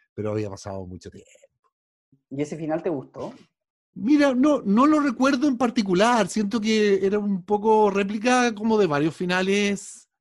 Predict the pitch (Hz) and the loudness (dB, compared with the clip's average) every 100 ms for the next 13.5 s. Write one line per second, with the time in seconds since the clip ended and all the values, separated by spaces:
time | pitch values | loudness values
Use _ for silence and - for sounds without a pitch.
0 | - 175 180 175 170 170 165 165 - 156 | -6 -2 0 0 0 -2 -4 -6 -12 -20
1 | - - 143 139 139 139 120 _ 226 208 | -20 -20 -20 -8 -4 -4 -6 _ 2 4
2 | 139 117 113 110 107 104 104 156 123 120 | 2 0 -2 -4 -6 -6 -2 -2 -2 -8
3 | 117 113 110 107 117 _ _ _ - 117 | -8 -8 -8 -12 -16 _ _ _ -8 -4
4 | 117 110 120 143 156 143 156 - 143 131 | -4 -4 -4 -4 -4 -4 -4 -6 -8 -8
5 | 127 143 147 147 143 135 123 120 139 127 | -4 -2 -2 -4 -6 -8 -8 -6 -8 -6
6 | 151 131 - 143 151 151 143 127 120 117 | -8 -8 -6 -4 -2 -2 -4 -8 -10 -12
7 | 117 _ _ _ 120 117 135 127 131 127 | -14 _ _ _ -14 -12 -10 -8 -10 -12
8 | 104 _ - 120 120 120 123 131 123 117 | -20 _ -14 -12 -10 -10 -10 -10 -10 -10
9 | 117 120 123 117 123 143 143 135 120 113 | -10 -8 -8 -10 -10 -10 -8 -8 -8 -10
10 | - - - _ _ _ 202 214 214 214 | -14 -20 -20 _ _ _ -2 0 -2 -4
11 | - 208 - 277 277 190 180 175 _ _ | -12 -14 -2 2 2 2 -2 -6 _ _
12 | _ _ _ - 214 240 240 220 226 190 | _ _ _ 0 0 0 -2 2 2 2
13 | 160 160 156 151 | 0 -2 -2 -4